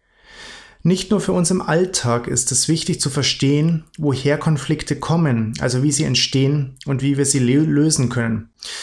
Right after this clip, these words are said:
Ich bin ja unter anderem Rechtsanwalt und ich habe ständig mit Konflikten zu tun. Viele haben mich früher immer gefragt, ob Jura nicht so was Trockenes ist. Dann habe ich auch immer erwidert,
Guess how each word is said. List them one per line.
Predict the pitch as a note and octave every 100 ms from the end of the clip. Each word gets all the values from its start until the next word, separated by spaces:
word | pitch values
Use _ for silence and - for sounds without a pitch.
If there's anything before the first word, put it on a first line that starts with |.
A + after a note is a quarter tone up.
| - - - -
Ich | D#3+ -
bin | E3 D#3+
ja | D3 C#3+
unter | F3+ F3+ - -
anderem | D3+ C#3+ B2+
Rechtsanwalt | D3+ - - B2+ A#2+ B2 C#3 D3 -
und | C3 B2+ B2+
ich | C3
habe | C3+ C3
ständig | C3 - D3+ E3 C3+ B2 -
mit | A#2+ A#2+
Konflikten | - B2+ - D3+ - B2
zu | A2 A#2
tun. | A#2 A2+ A2 G#2 _ _ _ _ _ - -
Viele | F#3+ G3+
haben | D#3+ D#3+
mich | D3 C3+ -
früher | - F#3 F#3
immer | D3 C3+
gefragt, | C3 C3 C#3 C#3 - -
ob | B2+
Jura | C#3+ F3 E3+ D#3
nicht | D3+ - -
so | - C#3
was | D#3 -
Trockenes | - G3 - B2 A#2+
ist. | C3+ - C3+
Dann | C3 C3
habe | C3+ C3+
ich | - -
auch | C#3+ C#3+
immer | C#3 C#3
erwidert, | C#3+ B2+ C#3+ C#3 -